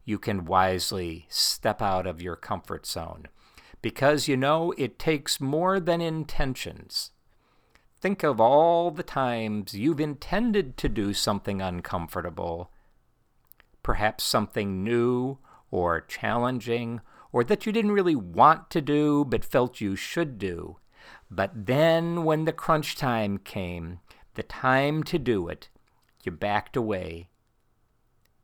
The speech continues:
because you began to feel uncomfortable.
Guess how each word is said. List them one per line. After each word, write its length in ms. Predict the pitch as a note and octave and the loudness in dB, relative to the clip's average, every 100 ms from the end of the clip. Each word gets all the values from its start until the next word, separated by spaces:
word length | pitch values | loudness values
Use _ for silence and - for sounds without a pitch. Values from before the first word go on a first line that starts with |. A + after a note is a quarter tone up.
| - | -16
because 400 | F#2+ - F#2 G2+ | -12 -6 -6 -6
you 60 | |
began 480 | E2 D#2+ F#2 F#2+ G2+ | -6 -6 -4 -2 -4
to 60 | G2+ | -6
feel 380 | - F#2 F#2 F#2 | -6 -6 -4 -4
uncomfortable. 1080 | F#2 F2+ - G2+ E2 - D#2 D#2+ D#2 D#2+ | -4 -8 -10 -12 -12 -14 -14 -14 -16 -16